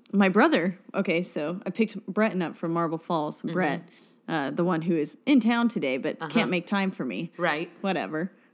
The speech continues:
Speaker 1: Um, <laughs> not bitter. <laughs>
Speaker 2: We're not mad.
Speaker 1: Um,
Speaker 2: Fuck you,
Speaker 1: even though
Speaker 2: Brett.
Speaker 1: I drove, like,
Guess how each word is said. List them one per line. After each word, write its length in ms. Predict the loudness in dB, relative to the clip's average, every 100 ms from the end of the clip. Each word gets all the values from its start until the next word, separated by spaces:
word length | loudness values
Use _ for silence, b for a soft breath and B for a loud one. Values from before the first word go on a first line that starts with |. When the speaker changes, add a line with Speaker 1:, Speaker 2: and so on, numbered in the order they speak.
| -6
Speaker 1:
Um, 300 | 2 4 6
<laughs> 440 | 4 4 0 4
not 360 | 4 8 4 4
bitter. 300 | -2 2 2 2 -6 2
<laughs> 260 | 4 6
Speaker 2:
We're 80 | 8
not 140 | 6 8
mad. 300 | 6 6 2 -8 -2
Speaker 1:
Um, 420 | 4 6 6 4
Speaker 2:
Fuck 80 | 2
you, 80 | 2
Speaker 1:
even 180 | 4 6
though 60 |
Speaker 2:
Brett. 100 | 6
Speaker 1:
I 40 | 6
drove, 320 | 4 2 4
like, 240 | 0 -2